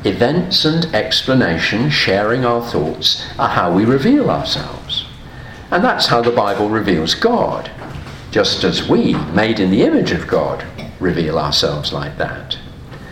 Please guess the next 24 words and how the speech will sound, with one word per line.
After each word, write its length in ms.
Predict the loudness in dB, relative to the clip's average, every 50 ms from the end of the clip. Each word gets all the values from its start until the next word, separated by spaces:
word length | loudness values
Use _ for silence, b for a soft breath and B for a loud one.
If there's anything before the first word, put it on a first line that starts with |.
| B B B B B B
So 160 | B 2 2 4
let's 260 | 4 2 2 4 2
not 240 | 2 2 2 2 2
write 260 | 2 2 2 0 0
this 200 | 0 2 2 2
off. 300 | 2 2 0 -2 -2 0
Peter 300 | 2 2 4 4 4 2
is 120 | 4 4
about 360 | 2 2 2 2 0 0 0
to 60 | 0 2
go 220 | 4 4 4 4
to 100 | 4 2 2
his 220 | 2 2 0 0 0
death 440 | 0 0 2 2 0 -2 -2 0 0
rather 360 | 2 2 2 2 2 2 4
than 220 | 4 4 4 4
deny 360 | 4 4 4 2 2 2 2 2
that 180 | 0 0 0 0
this 240 | 0 0 0 0
wa-, 200 | 0 0 -2 -2 -4 -8 -8 -4 -2
that 160 | -2 0 0
this 220 | 0 0 0 0
was 180 | -2 -2 -2 -2
true. 420 | -2 -2 -2 0 0 0 -2 -4